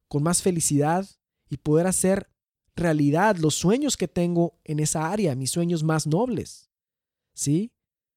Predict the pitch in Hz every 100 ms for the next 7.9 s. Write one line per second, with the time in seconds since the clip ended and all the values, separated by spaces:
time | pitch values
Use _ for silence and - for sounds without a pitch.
0 | _ - 139 - 247 220 147 151 151 -
1 | 254 220 180 160 240 277 - 156 120 123
2 | - 147 151 151 147 170 214 226 196 175
3 | 226 226 - 151 - 131 - - 208 226
4 | - 208 180 156 156 - 214 277 - 110
5 | _ _ _ _ _ _ - - - 240
6 | 254 220 220 226 240 285 - 208 196 180
7 | 160 156 - 175 180 - 170 175 165